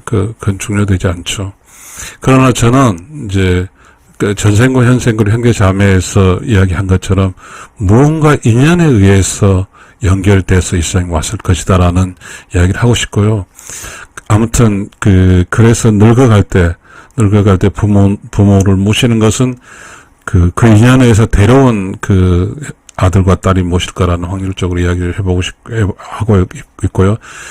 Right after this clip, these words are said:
근데 우리는 이제 어찌됐든 뭐 애를 많이 못 낳고 또 결혼도 잘 못하고 막 이런 복잡한 상황이 있-, 있는데 이렇게 되면 과연 우리는 어떻게 될까라는 굉장히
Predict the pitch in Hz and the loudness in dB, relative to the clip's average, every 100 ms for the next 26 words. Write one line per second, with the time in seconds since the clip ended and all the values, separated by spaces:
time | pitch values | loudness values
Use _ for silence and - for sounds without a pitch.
0 | - - 135 123 127 139 127 117 110 - | -10 -2 2 4 4 4 2 2 -2 0
1 | 123 113 120 113 104 - - - _ _ | 0 2 2 0 -2 -8 -20 -20 _ _
2 | - - - - 151 131 107 101 101 117 | -20 -20 -16 -12 -8 -2 0 0 0 2
3 | 120 110 110 110 92 113 120 101 95 - | 4 4 4 2 2 2 2 2 0 -2
4 | 92 104 110 104 101 95 98 - 107 98 | -2 0 0 0 0 0 -2 0 0 0
5 | 98 104 127 - 127 _ - 156 160 160 | 0 -2 -2 -4 -6 _ -4 0 2 0
6 | 139 127 127 107 - - - 95 95 87 | 2 2 2 0 -2 -6 -4 0 0 2
7 | 107 95 90 - - - - - - 120 | 2 2 -2 -10 -20 -20 -20 -14 -2 0
8 | 131 147 131 123 113 95 95 92 92 87 | 2 2 2 0 0 0 0 0 -2 -2
9 | 90 - 107 104 82 - 92 87 85 82 | -2 -2 -4 -2 -4 -2 -2 -2 -4 -8
10 | 95 - - - - - - 90 95 92 | -12 -20 -20 -20 -20 -8 -4 0 2 2